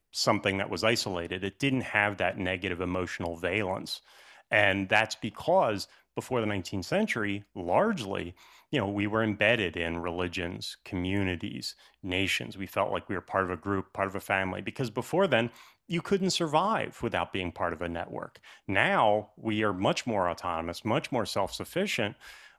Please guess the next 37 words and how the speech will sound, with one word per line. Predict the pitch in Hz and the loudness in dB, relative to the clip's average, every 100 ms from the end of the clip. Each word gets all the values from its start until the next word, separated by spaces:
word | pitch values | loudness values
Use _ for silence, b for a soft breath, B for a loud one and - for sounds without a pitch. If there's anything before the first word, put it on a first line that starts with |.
| _ | _
but | 147 139 - | 0 0 0
that | 151 147 | 0 2
also | 147 - 139 | 2 2 2
means | 131 139 131 120 | 2 2 0 0
that | 117 110 - | 0 0 -2
we're | 120 113 | -2 2
not | 110 110 113 | 2 2 2
as | 98 | 0
tightly | - 113 117 107 | -4 -6 -4 -4
embedded | 95 90 98 110 104 90 | -4 -2 0 0 0 -2
in | 85 | -4
these | 92 87 | -4 -6
bigger | - 95 95 | -4 -4 -4
groups. | 87 123 147 131 - - B B B | -2 0 2 0 -6 -10 B B B
And | 139 135 135 127 | -2 0 0 0
that's | 143 139 - | 0 -2 0
led | 120 170 175 | 2 2 0
to | 104 | -4
kind | 95 104 | 0 0
of | 101 | 0
an | |
explosion | 101 - - 110 139 185 127 101 123 - | -2 -4 -2 2 4 2 -2 -6 -8 -6
of, | - 92 85 80 | 2 2 2 -6
of | - 92 | -4 -2
loneliness, | 95 95 92 90 85 82 - - | 0 0 0 -2 -2 -4 -6 -4
you | 110 | -4
know, | 87 | -2
even | 135 131 131 | -2 0 0
pre-pandemic. | 104 - 180 - 95 85 92 104 - _ B B B | -2 0 0 0 -2 -2 -4 -6 -12 _ B B B
So | B - 120 113 127 | B 4 4 4 2
it | 147 | 0
was | 127 107 | 0 0
really | 156 202 | 2 2
shocking | 139 143 151 147 113 | 4 2 2 0 -4
to | 98 | -2
me | 98 92 | -2 -2
that, | 90 95 | -2 -4